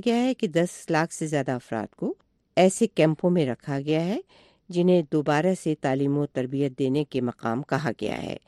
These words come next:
جس کا مقصد ان کے اسلامی ورثے اور ثقافت کو ان کے ذہنوں سے مٹانا ہے۔ یہ ایک ایسا دعویٰ ہے جسے چین مسترد کرتا ہے۔ ہیومن رائٹس واچ کے ڈائریکٹر کینتھ راتھ کا کہنا ہے کہ چین نگرانی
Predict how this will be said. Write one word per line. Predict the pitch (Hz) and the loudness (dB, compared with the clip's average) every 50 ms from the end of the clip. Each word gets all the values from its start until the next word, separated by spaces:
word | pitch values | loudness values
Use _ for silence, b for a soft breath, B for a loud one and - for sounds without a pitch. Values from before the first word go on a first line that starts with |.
| b b b b b b b b b | b b b b b b b b b
جس | 185 185 - | -2 0 2
کا | - 226 | 4 4
مقصد | 202 185 180 - - 226 214 196 - - | 4 4 4 2 2 2 2 2 2 0
ان | 175 165 | -2 0
کے | - - 151 | 0 0 0
اسلامی | 143 - - 143 135 139 143 143 131 | 0 0 -2 -2 0 0 0 0 0
ورثے | 135 139 131 - - - 165 160 165 - - | 0 -2 -2 -4 -4 -2 0 0 0 0 0
اور | 139 | -4
ثقافت | 143 - 139 120 - - 131 113 - - 156 - _ | -4 -4 -4 -6 -4 -4 -6 -6 -4 -4 -4 -4 _
کو | - - 277 339 - b b b b b b | -4 -2 -2 -2 -4 b b b b b b
ان | 180 185 | 0 2
کے | 180 - 175 156 - | 2 2 0 0 2
ذہنوں | 156 156 160 165 165 160 | 0 2 2 2 0 0
سے | - - 160 160 | -2 -2 -2 -2
مٹانا | 185 190 180 - 139 117 107 113 113 107 | 0 0 0 0 0 0 0 0 -4 -6
ہے۔ | 104 104 - - - _ b b b b b b b b | -8 -10 -12 -12 -16 _ b b b b b b b b
یہ | 180 175 175 | -2 2 2
ایک | 170 160 - | 2 4 2
ایسا | 156 160 - 185 185 | 0 0 2 0 2
دعویٰ | 185 180 175 180 196 214 | 2 4 4 2 2 0
ہے | 247 269 247 | 0 -2 -4
جسے | 180 165 156 - - 143 | -4 -4 -4 -2 -2 -2
چین | - - 151 151 151 170 | -2 -2 -2 -2 0 0
مسترد | 180 185 160 - - 131 113 104 101 - _ | -2 -2 -4 -4 -2 -4 -4 -4 -4 -8 _
کرتا | 113 107 - - - - - | -10 -10 -8 -10 -12 -12 -10
ہے۔ | - - - _ _ _ _ _ b b b b b b b b b b b b b b b - | -12 -14 -16 _ _ _ _ _ b b b b b b b b b b b b b b b 4
ہیومن | 226 262 269 277 285 277 | 6 8 10 10 8 8
رائٹس | 254 220 233 233 - - - | 6 4 4 2 0 -2 -2
واچ | 175 170 180 185 - - | 0 2 2 0 -2 -4
کے | - 185 170 170 | -2 -2 0 0
ڈائریکٹر | 147 147 123 123 113 - _ - - 285 370 370 _ _ | 0 0 -2 -2 -4 -6 _ -8 -8 -8 -8 -10 _ _
کینتھ | - 165 156 156 160 160 - - 160 | 0 2 2 2 2 0 -2 -4 -4
راتھ | 151 139 147 - _ | -2 -2 -2 -2 _
کا | - 151 | -6 -6
کہنا | - 156 151 156 156 165 180 | -4 -4 -4 -2 -2 -2 -4
ہے | 196 220 262 - B B B B B B B B | -4 -4 -4 -6 B B B B B B B B
کہ | - 180 185 | 0 0 0
چین | - - - 190 190 196 208 | 0 0 2 4 6 6 6
نگرانی | 202 151 143 147 143 139 151 165 | 6 4 4 2 2 2 2 0